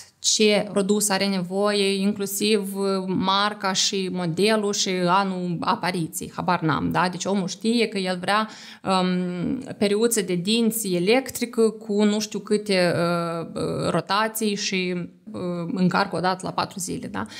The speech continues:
Bun, și apoi există, uh, cea de-a cincea etapă, etapa, um, uh, co-, gata de cumpărătură, da? Deci atunci când omul este gata să cumpere, are doar nevoie de, uh,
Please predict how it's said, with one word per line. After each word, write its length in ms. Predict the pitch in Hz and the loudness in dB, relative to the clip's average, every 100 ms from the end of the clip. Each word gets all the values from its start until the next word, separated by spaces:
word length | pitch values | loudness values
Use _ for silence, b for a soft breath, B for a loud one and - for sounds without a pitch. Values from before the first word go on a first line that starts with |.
| B | B
Bun, 240 | 214 254 - | 4 4 4
și 180 | - 240 | 0 0
apoi 340 | - 349 294 | 0 0 0
există, 440 | 190 - 208 - 165 175 - 220 | -2 -4 -6 -6 -8 -10 -12 -6
uh, 80 | 185 175 170 170 - 175 | -4 -2 -4 -10 -8 -2
cea 120 | 208 | -2
de-a 140 | 180 | -4
cincea 360 | - 175 175 175 | -4 -4 -2 -2
etapă, 340 | - 330 294 | 2 2 2
etapa, 500 | 226 240 247 233 220 196 | -2 -2 -2 -2 -2 -2
um, 640 | 190 180 180 175 180 175 | -2 0 -2 -2 -6 -8
uh, 560 | - 180 175 - - 220 | -4 -4 -4 -6 0 0
co-, 60 | |
gata 240 | - 214 202 | 2 0 -2
de 120 | 185 | -6
cumpărătură, 640 | - 180 180 175 175 160 | -4 -2 -2 -4 -6 -6
da? 240 | 147 190 220 | 0 0 0
Deci 180 | 190 - | -4 -4
atunci 360 | - 254 247 | 2 4 4
când 200 | 196 180 | 0 -2
omul 380 | 180 208 226 220 - B B B | 2 2 4 2 -2 B B B
este 260 | - 214 - | -2 -2 -2
gata 400 | - 254 269 285 | -2 0 2 2
să 160 | 285 277 | 0 0
cumpere, 400 | 269 269 247 240 | 4 4 4 0
are 160 | 240 | 0
doar 220 | 208 240 | 0 0
nevoie 460 | 240 220 202 226 226 | 2 2 2 2 2
de, 180 | 220 202 202 196 175 | 0 -2 -2 -4 -2
uh, 240 | 190 185 | -2 -2